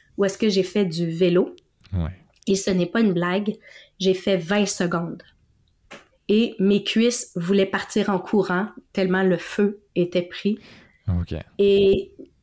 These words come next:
Speaker 1: vous savez, faire vingt secondes de vélo et vouloir mourir devant ton coach, c'est extrêmement humiliant.
Speaker 2: Hmm.
Speaker 1: Et je me suis mis à pleurer et j'avais honte. Je me suis dit, « Je peux pas croire que je me suis rendue là. »
Speaker 2: Ok.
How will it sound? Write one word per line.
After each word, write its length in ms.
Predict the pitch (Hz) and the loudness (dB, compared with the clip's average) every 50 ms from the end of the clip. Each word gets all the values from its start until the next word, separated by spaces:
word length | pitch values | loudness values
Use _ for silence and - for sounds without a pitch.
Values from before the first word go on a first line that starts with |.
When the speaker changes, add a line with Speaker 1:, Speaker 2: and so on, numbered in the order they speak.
| _ _ _ _ - | _ _ _ _ -8
Speaker 1:
vous 100 | 202 180 | -6 -4
savez, 360 | - 226 196 196 196 240 247 | -2 -2 0 0 0 0 0
faire 280 | 240 - 208 202 190 180 | 0 -2 -2 -2 -2 -2
vingt 220 | 165 202 220 220 | 0 0 0 0
secondes 540 | 220 - 226 196 180 196 196 202 208 214 208 | 0 0 0 0 0 0 0 2 2 2 2
de 80 | 196 | 2
vélo 480 | 190 180 180 190 180 180 190 202 220 220 | 2 2 2 2 2 4 4 4 4 4
et 80 | 202 180 | 2 2
vouloir 320 | 170 180 175 180 180 180 | 0 0 0 0 2 2
mourir 560 | 185 185 180 175 175 180 180 196 208 208 - 208 | 2 2 2 2 4 2 2 2 2 0 -4 -4
devant 300 | 170 170 185 180 175 175 | -2 -2 0 0 -2 -2
ton 160 | 180 180 170 | -2 -4 -4
coach, 320 | - - - 180 190 185 - - | -2 -2 0 0 0 -2 -4 -8
c'est 220 | - - - 190 180 | -10 -4 -2 -2 -2
extrêmement 420 | 175 - - - 190 185 185 190 | -2 -2 -4 -2 0 2 2 2
humiliant. 540 | 190 190 196 190 190 185 175 165 170 175 - _ _ _ _ _ - | 2 4 4 4 4 2 2 0 -2 -4 -4 _ _ _ _ _ -2
Speaker 2:
Hmm. 260 | 104 98 90 82 76 71 - - - - - - - - _ _ - 185 | -2 0 0 -2 -4 -6 -10 -14 -20 -20 -20 -20 -20 -20 _ _ 0 2
Speaker 1:
Et 220 | 202 202 208 214 208 | 2 4 4 4 2
je 120 | - - | 2 0
me 60 | 185 | 0
suis 160 | 180 - - | 0 0 2
mis 160 | 202 214 247 269 | 2 4 4 2
à 60 | 233 | 2
pleurer 580 | - - 208 196 185 175 202 208 233 262 - - | 0 0 2 2 2 2 2 2 0 0 -2 0
et 80 | - 185 | -2 0
j'avais 240 | 180 180 170 185 - - | 0 0 -2 -2 -2 -2
honte. 360 | 208 262 247 202 - - - - _ _ _ _ _ _ _ _ _ | -2 -2 -2 -4 -6 -12 -20 -20 _ _ _ _ _ _ _ _ _
Je 60 | - 180 | -6 -6
me 40 | |
suis 180 | 175 - - 214 | -6 -4 0 2
dit, « 200 | 220 233 233 233 | 2 2 2 0
Je 200 | - - - - - | -4 -6 -8 -6 -2
peux 160 | - 202 190 | -2 0 0
pas 280 | - - - 277 269 269 | -2 -2 -2 -2 -2 -2
croire 600 | - - - 220 214 214 220 240 262 254 - - | -4 -4 -2 0 2 2 2 0 -2 -4 -6 -6
que 120 | - 196 | -4 -2
je 100 | 180 190 | 0 0
me 60 | 180 | -2
suis 220 | 180 - - 233 233 | -2 -2 -2 -4 -2
rendue 380 | - 196 185 175 165 165 170 | -2 -2 -2 -2 -4 -6 -6
là. » 100 | 165 170 175 _ _ - - - - - - - _ _ _ - - | -8 -8 -10 _ _ -20 -20 -20 -20 -20 -20 -20 _ _ _ -6 -4
Speaker 2:
Ok. 260 | 87 82 - - | -4 -4 -4 -8